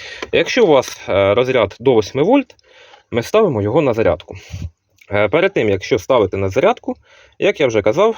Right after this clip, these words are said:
ми вскриваємо пробки, перевіряємо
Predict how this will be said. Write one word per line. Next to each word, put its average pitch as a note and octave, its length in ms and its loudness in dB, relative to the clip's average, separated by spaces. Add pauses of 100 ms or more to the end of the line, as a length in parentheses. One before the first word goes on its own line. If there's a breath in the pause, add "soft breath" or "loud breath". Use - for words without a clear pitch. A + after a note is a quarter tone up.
(160 loud breath)
ми E3+ 240 0 (280 loud breath)
вскриваємо G#2+ 580 0
пробки, C#3 420 -2 (580 loud breath)
перевіряємо A2 1120 0